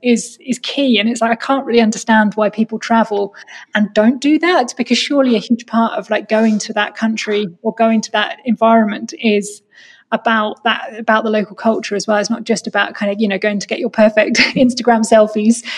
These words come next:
next to that beautiful waterfall. It's, like, also that interaction with the local, local people as well. Um, and, you know, there's loads of travel blogs for anybody listening in who wants to do more traveling and go to these places, you know, reading travel blogs, talking to local peoples, local guiding companies,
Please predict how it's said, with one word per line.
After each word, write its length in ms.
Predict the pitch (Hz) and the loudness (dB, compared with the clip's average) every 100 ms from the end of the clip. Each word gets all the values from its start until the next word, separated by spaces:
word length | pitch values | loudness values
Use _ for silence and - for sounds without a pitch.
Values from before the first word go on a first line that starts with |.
| - | -2
next 220 | 247 254 | 0 0
to 100 | - | -2
that 180 | 220 226 | -2 2
beautiful 380 | 233 226 226 208 | 2 2 2 2
waterfall. 540 | 233 226 - 180 220 | 2 2 -2 -6 -4
It's, 180 | 226 214 | -4 -2
like, 200 | 214 - 254 | -2 -2 -4
also 300 | 240 - 214 | -4 -2 -4
that 160 | 208 | -2
interaction 560 | 220 - 226 - - 214 | -4 -2 -2 -2 -4 -4
with 100 | 214 | -2
the 80 | 208 | 2
local, 500 | 220 208 214 214 202 | 2 2 0 0 0
local 240 | 240 226 226 | 2 2 0
people 440 | 254 269 269 208 | 0 0 0 -4
as 140 | 208 | -2
well. 320 | 240 226 208 - - - - - _ - | 0 2 2 -2 -16 -20 -20 -20 _ -6
Um, 420 | 202 202 202 208 | -4 -2 -2 -4
and, 260 | 220 214 220 | -4 -4 0
you 100 | 233 | 2
know, 80 | 196 | 2
there's 200 | 220 247 | 2 4
loads 260 | 254 240 | 6 6
of 80 | 226 | 4
travel 320 | - 220 214 | 2 0 2
blogs 260 | 208 202 - | 2 0 4
for 80 | 233 | 4
anybody 360 | 233 233 214 | 6 4 2
listening 400 | 208 208 - 214 | 2 0 0 0
in 160 | 220 208 | 2 2
who 200 | 190 202 | 2 0
wants 240 | 208 226 | 0 -2
to 100 | - | -2
do 120 | 214 208 | -2 0
more 140 | 202 | 0
traveling 380 | - 208 208 208 | 0 0 0 -2
and 80 | 208 | 2
go 180 | 220 | 4
to 80 | 226 | 4
these 160 | 226 - | 0 -4
places, 380 | 214 196 196 202 | -2 -2 -4 -4
you 80 | |
know, 100 | 202 | -2
reading 380 | 202 233 247 240 | 2 4 6 4
travel 320 | - 220 220 | 2 2 0
blogs, 260 | 214 208 190 | 0 0 0
talking 320 | - 247 247 | -2 0 2
to 100 | 233 | 2
local 240 | 220 214 214 | 2 0 -2
peoples, 480 | - 220 226 208 | 2 2 2 -2
local 300 | 233 240 233 | 2 2 2
guiding 400 | 226 220 226 220 | 0 0 2 0
companies, 680 | 202 214 190 220 214 220 - | -2 -4 -4 -2 0 -2 -4